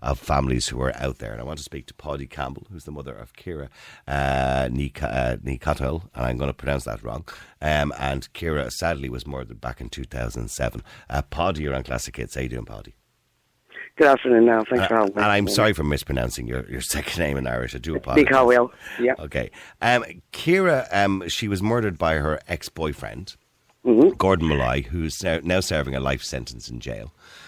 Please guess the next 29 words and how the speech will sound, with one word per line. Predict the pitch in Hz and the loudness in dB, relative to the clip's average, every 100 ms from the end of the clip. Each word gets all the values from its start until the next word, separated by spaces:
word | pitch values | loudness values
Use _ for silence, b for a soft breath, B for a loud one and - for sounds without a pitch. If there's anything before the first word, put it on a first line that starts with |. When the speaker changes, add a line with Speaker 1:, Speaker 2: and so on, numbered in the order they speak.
| b b b | b b b
Speaker 1:
And, | 104 113 113 101 - - - | 4 4 4 0 -4 -10 -2
um, | 120 113 107 107 107 - | 4 6 6 4 -2 0
on, | 98 104 104 | 4 4 2
I | - | 2
remember | 104 113 131 | 4 4 2
reading | 101 98 85 | 2 2 4
one | 87 | 2
of | 110 | 4
the | 87 | 4
articles | 67 67 73 64 | 2 0 -4 -6
in | |
the | 65 | -6
paper | 67 67 64 | -4 -4 -2
there | 65 | -2
d-, | 60 57 | -4 -6
earlier | 64 67 65 | -4 -4 -2
on | 67 69 | -4 -6
today. | - 57 58 | -10 -10 -10
At | 60 | -8
one | 71 80 | -4 -4
point, | - 69 64 | -2 -4 -4
he | - 67 | -6 -4
did | 76 67 | -4 0
get | 69 | 0
out | 67 67 | 0 0
to | 67 | -2
meet | 67 60 | -2 -2
his | 62 - | -6 -2
family, | 76 71 58 58 | 0 0 -2 -8